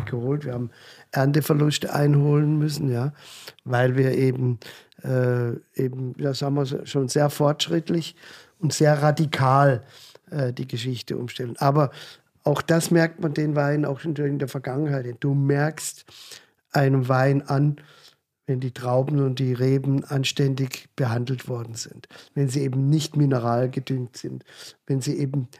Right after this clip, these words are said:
nicht mit irgendwelchen Aromenhefen oder sonst im Keller nachher begraben. Das ist langweilig. Und ich habe ja schon immer gesagt, also wer die reine Frucht im Wein sucht,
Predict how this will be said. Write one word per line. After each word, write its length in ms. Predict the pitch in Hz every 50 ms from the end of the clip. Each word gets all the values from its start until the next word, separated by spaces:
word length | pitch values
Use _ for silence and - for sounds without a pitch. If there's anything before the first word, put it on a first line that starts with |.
| _ _
nicht 480 | 165 156 147 160 170 165 - - -
mit 240 | - 143 139 - -
irgendwelchen 680 | 160 147 143 143 139 147 135 131 135 127 - - 156 -
Aromenhefen 920 | - 147 127 123 131 131 139 143 147 147 139 135 139 135 135 - - 135
oder 200 | 123 123 131 127
sonst 340 | 117 - 131 135 127 - -
im 140 | 147 135 131
Keller 340 | - - - 127 131 135 131
nachher 280 | 131 127 123 123 123
begraben. 360 | - - - 147 - 123 117 - - - - - - - _
Das 160 | - 143 139 131
ist 160 | 143 127 -
langweilig. 640 | 135 131 131 139 147 147 147 127 120 117 123 120 - - - - - - - - _ _
Und 140 | - 143 139
ich 160 | 147 135 147
habe 180 | 151 147 - 156
ja 60 | 139
schon 260 | 123 151 156 151 156
immer 220 | 160 156 160 160 147
gesagt, 400 | 160 147 - 156 156 151 151 151
also 260 | 143 - - 143 131
wer 160 | 139 135 131
die 140 | 127 - 139
reine 360 | - 131 135 139 156 170 165
Frucht 460 | 143 - - 160 175 185 - - -
im 220 | - 190 160 135 131
Wein 260 | 131 120 139 165 170
sucht, 460 | 156 - 151 143 131 - - - -